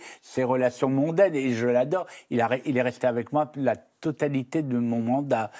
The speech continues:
Il y avait Pierre Richard, qui est un patient, mais Pierre Richard, et à l'époque, il n'y avait pas les portables. Donc, quand il n'y avait pas les portables, eh bien, le, le soir, après une journée, de,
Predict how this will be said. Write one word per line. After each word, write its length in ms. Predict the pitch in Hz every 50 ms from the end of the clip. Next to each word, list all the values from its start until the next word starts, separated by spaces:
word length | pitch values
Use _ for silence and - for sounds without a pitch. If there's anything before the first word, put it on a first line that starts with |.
| - - - - - - -
Il 60 | -
y 60 | 131 127
avait 240 | 123 120 143 147
Pierre 220 | 123 - - 156 147
Richard, 340 | 170 156 - - 202 175 -
qui 80 | -
est 120 | 131 110 -
un 80 | 131
patient, 460 | - - 156 147 - - - 185 170
mais 160 | 151 139 127 123
Pierre 200 | - 131 127 120
Richard, 360 | 131 117 - - 160 151 151 - - - - -
et 240 | - 120 123 123 135 135
à 80 | 123
l'époque, 260 | 123 139 123 - 175 180
il 20 | 151
n'y 80 | 139
avait 160 | 120 117 127
pas 140 | 123 - 151
les 100 | 151 147
portables. 760 | 139 - 165 156 - - - 165 160 156 151 135 113 101 - - - - - - -
Donc, 160 | - 123 107
quand 80 | - 143
il 60 | 147
n'y 60 | 139
avait 160 | 131 127 127
pas 140 | 120 - 139
les 140 | 131 131 120
portables, 760 | - 123 110 - - - 160 175 190 190 156 131 120 120 113 - - - - - -
eh 80 | 120
bien, 220 | 107 117 123 127 131
le, 100 | 135 127 - - 143
le 100 | 139 135
soir, 340 | - - - - 165 156 147
après 300 | 151 135 - - 131 131
une 160 | 131 131 127
journée, 420 | 117 131 131 127 131 139 139 139
de, 220 | 131 117 117 113